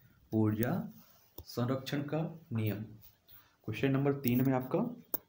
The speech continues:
ए ऑप्शन सही है। क्वेश्चन है हमारा चार, कोई भी नाव डूब जाएगी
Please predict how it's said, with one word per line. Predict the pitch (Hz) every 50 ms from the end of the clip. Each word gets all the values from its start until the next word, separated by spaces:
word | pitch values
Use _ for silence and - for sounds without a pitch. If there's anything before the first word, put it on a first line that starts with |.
| _ _ _ _ _ _ _ _ _ _ - - - _ _ _ _ _ _ _ _ - - - - -
ए | 127 123 123
ऑप्शन | 127 123 123 - - - 143 160 - - - - - - - - - - - - -
सही | 107 98 107 98
है। | 98 - - - - - - - - - - - - - - - - - - - - - - - - - - - - - - - - - - - - - -
क्वेश्चन | - 123 120 - - 175 180
है | 180
हमारा | 180 180 180 185 185 180 180 - - - - - - - _ _ _ _ _ _ -
चार, | - 107 95 101 101 110 - - - - _ _ _ _ - _ _ _ _ _ _ _ _ _ _ _ _ _ _ _ _ _ _ _ _ _ _ _ _ _ _ _ _ _ _ _ _ _ -
कोई | - 139 151 170 196
भी | 180 - 208 202
नाव | 185 185 180 185 180 160 127
डूब | 123 131 135 120
जाएगी | 110 110 98 107 113 113 113